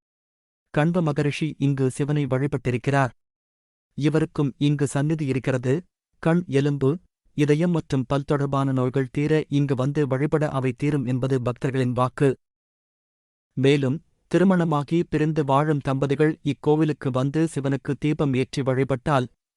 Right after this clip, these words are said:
பிரிந்த தம்பதிகள் சீக்கிரம் வாழ்வில் ஒன்றிணைவர்கள் என்றும் மற்றும் அனைத்து பிரச்சனைகள் தீரவும் இங்கு உள்ள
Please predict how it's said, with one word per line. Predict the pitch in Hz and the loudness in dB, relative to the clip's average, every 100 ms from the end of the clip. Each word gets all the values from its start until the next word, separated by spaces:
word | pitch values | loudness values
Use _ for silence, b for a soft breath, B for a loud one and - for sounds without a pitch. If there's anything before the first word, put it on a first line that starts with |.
| _ 156 | _ 2
பிரிந்த | 170 170 160 | 2 2 0
தம்பதிகள் | 139 139 147 147 139 - | 0 0 0 0 0 -4
சீக்கிரம் | 147 147 131 127 | -4 -2 0 2
வாழ்வில் | 139 143 139 131 | 0 0 -4 -2
ஒன்றிணைவர்கள் | 131 131 131 123 139 139 131 | -2 0 -2 0 -2 -2 -2
என்றும் | 131 156 127 - 139 | 0 0 0 -2 -6
மற்றும் | - 131 123 135 | -2 -4 -2 0
அனைத்து | 147 156 165 160 | 0 0 -2 -2
பிரச்சனைகள் | 139 - 135 135 131 | -4 -2 -2 -2 -2
தீரவும் | 139 135 143 135 - 143 | -2 0 0 -2 0 -2
இங்கு | 139 135 | 0 -2
உள்ள | 147 | 0